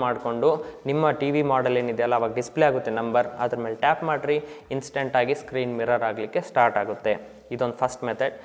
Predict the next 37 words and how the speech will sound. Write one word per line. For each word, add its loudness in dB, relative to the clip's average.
ಸೆಕೆಂಡ್ 0
ಮೆಥಡ್, 2
ನಿಮ್ಮ 0
ಟಿ 2
ವಿಯಲ್ಲಿ 2
ಸ್ಮಾರ್ಟ್ 2
ಫಂಕ್ಷನ್ -2
ಇರಲಿಲ್ಲಪ್ಪ, 2
ಹೆಂಗೆ 0
ಸ್ಮಾರ್ಟ್ 2
ಮಾಡ್ಕೋಬೇಕು 0
ನನ್ನ -2
ಟಿ -2
ವಿ 0
ಅಂದರೆ, 0
ನೀವು -2
Google 4
Chromecast 0
ಅಥವಾ 2
Amazon 0
Fire 6
ಟಿ 2
ವಿ 4
ಸ್ಟಿಕ್ -6
ಅಂತ -2
ಸಿಗುತ್ತೆ, -2
ಅದನ್ನ -4
ಎರ-, -2
ಎರಡರಲ್ಲಿ 2
ಯಾವುದಾದ್ರೂ 4
ಒಂದು 0
ನೀವು -2
ಪರ್ಚೇಸ್ 4
ಮಾಡಿರಿ. -4
ನೀವು -2
ಸಪೋಸ್ 2
Amazon 0